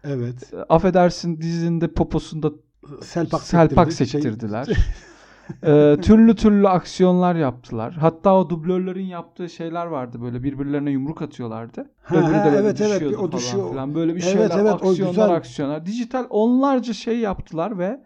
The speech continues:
Speaker 2: bunların hepsi tuttu. Evlilik niye tutmasın ki?
Speaker 1: Çünkü bahsettiğin şeylerin tamamı, mesela
Speaker 2: Hı hı.
Speaker 1: kıçında tuvalet kağıdı sektirmek olsun, o dublörlerin karşılıklı yaptıkları şeyler olsun,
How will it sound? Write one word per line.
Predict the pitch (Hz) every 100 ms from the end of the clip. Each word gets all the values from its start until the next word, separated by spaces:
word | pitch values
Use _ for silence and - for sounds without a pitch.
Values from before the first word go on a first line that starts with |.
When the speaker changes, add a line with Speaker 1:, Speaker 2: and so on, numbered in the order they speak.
| -
Speaker 2:
bunların | 175 220 226 254
hepsi | 247 - 226 - - -
tuttu. | 208 _ - 202 147 _
Evlilik | - 139 135 240 254
niye | 202 -
tutmasın | - 139 139 262
ki? | 233 120 - _ _ _ _ _ _ -
Speaker 1:
Çünkü | 147 139 147 117
bahsettiğin | 143 135 - 151 - _ 147 151 151
şeylerin | - 143 143 147 156 -
tamamı, | 156 170 143 131 143 294 _ _ _ _ _
mesela | - 151
Speaker 2:
Hı |
hı. | 127 180
Speaker 1:
kıçında | - 160 156 147 147 - _ -
tuvalet | 147 143 135
kağıdı | 151 139
sektirmek | 123 151 123 - 139 135 139
olsun, | 139 123 143 135 135 - - _ 170
o | 131
dublörlerin | 165 135 165 165 160 156
karşılıklı | 156 156 - 156 156 151
yaptıkları | 147 - 143 147 147
şeyler | 131 151 143 151
olsun, | 147 131 - 143 135